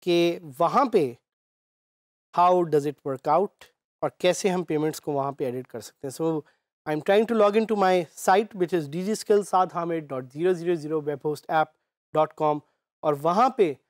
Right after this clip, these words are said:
मैं इन पेमेंट ऑप्शंस को, uh, आपको लाइव एक दिखाना चाह रहा हूँ। So we'll go to WooCom-, WooCommerce, we'll go to settings, और सेटिंग्स में आप देख सकते हैं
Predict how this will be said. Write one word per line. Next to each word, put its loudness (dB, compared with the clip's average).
मैं -4
इन -4
पेमेंट -2
ऑप्शंस -4
को, -2
uh, -2
आपको -2
लाइव 2
एक -6
दिखाना 0
चाह 4
रहा 4
हूँ। 2
So -6
we'll -6
go 6
to -4
WooCom-, 2
WooCommerce, 2
we'll -4
go 0
to -14
settings, -2
और 2
सेटिंग्स 2
में 2
आप 4
देख 2
सकते -4
हैं 0